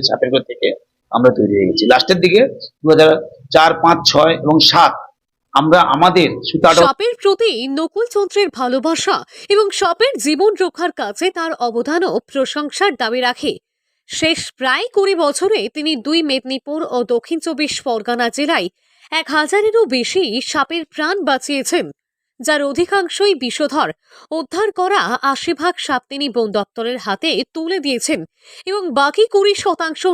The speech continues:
Speaker 2: নিজেই নিরাপদে ছেড়ে দিয়েছেন। একসময় এইসব উপকূলীয় অঞ্চলে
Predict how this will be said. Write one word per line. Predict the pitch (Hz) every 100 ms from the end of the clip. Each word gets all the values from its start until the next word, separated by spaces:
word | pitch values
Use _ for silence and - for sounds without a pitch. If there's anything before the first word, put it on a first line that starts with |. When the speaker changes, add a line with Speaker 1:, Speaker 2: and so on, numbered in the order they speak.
| 269
Speaker 2:
নিজেই | 233 220 349 277 214
নিরাপদে | 247 254 269 262 277
ছেড়ে | - 277 302
দিয়েছেন। | 269 285 - 302 170 _ _ - - 330
একসময় | - - 480 523 480
এইসব | 320 285 - 392 -
উপকূলীয় | 269 339 320 330 311 339 - 254
অঞ্চলে | 233 320